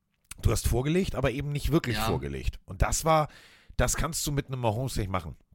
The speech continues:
Speaker 1: Das, also wirklich ohne Scheiß. Vor allem
Speaker 2: Nicht nur Mahomes, generell, Carsten.
Speaker 1: Ja.
Speaker 2: Also,
Speaker 1: Ja, aber
Speaker 2: Sir
Speaker 1: speziell mit Mahomes und speziell mit Andy Reid, denn die wissen natürlich genau, jetzt hast du auch so einen, so einen, diese, ich nenne es immer diesen Nervositätsfaktor. Dieses,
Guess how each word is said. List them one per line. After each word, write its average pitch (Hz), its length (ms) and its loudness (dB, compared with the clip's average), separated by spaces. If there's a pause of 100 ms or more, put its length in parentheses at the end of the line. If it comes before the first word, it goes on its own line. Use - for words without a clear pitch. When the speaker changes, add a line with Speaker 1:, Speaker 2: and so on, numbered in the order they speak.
Speaker 1:
Das, - 240 0
also 120 340 0
wirklich 120 300 -4
ohne 143 200 -4
Scheiß. 117 360 2 (380)
Vor - 220 4
allem 151 140 4
Speaker 2:
Nicht - 140 2
nur 262 100 -2
Mahomes, 202 360 2
generell, 175 460 0
Carsten. 107 260 -2 (300)
Speaker 1:
Ja. - 60 -16
Speaker 2:
Also, 131 420 0
Speaker 1:
Ja, 180 100 10
aber 208 140 10
Speaker 2:
Sir - 160 6
Speaker 1:
speziell 240 240 8
mit 233 160 4
Mahomes 117 400 4
und 113 80 -6
speziell - 340 2
mit 170 120 -2
Andy 147 240 -2
Reid, 180 260 0
denn 123 100 0
die 127 100 0
wissen 175 200 0
natürlich 143 400 2
genau, 117 400 4 (340)
jetzt - 320 0
hast - 240 2
du 190 100 0
auch 135 120 -2
so 139 100 -4
einen, 127 140 -4
so 123 80 -2
einen, 117 100 -8
diese, 117 220 0
ich - 500 -12
nenne 147 160 -4
es 147 100 -2
immer 139 120 -2
diesen 120 220 -6
Nervositätsfaktor. 120 1080 0 (320)
Dieses, 113 320 -2